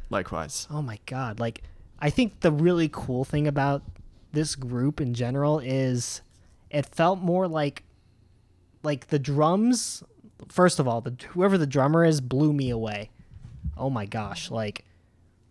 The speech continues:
Speaker 2: she was just, like, incredible. Like, just the beats and, like, the cymbal smashes and the, just the rolls she was doing. Like, it felt like a ro-,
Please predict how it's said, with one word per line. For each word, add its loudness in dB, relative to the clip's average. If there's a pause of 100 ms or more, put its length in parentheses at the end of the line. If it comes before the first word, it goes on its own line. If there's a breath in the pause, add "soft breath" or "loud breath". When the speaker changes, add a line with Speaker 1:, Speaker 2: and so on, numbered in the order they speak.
(140)
Speaker 2:
she -2
was 2
just, -2
like, -6
incredible. -2
Like, -14
just -12
the -4
beats -6
and, -6
like, -4
the -12
cymbal 0 (160)
smashes -6
and -4
the, -10
just -18
the -10
rolls 0
she -6
was 0
doing. 0
Like, -2 (580 soft breath)
it 0
felt 0
like 2
a 4
ro-, 0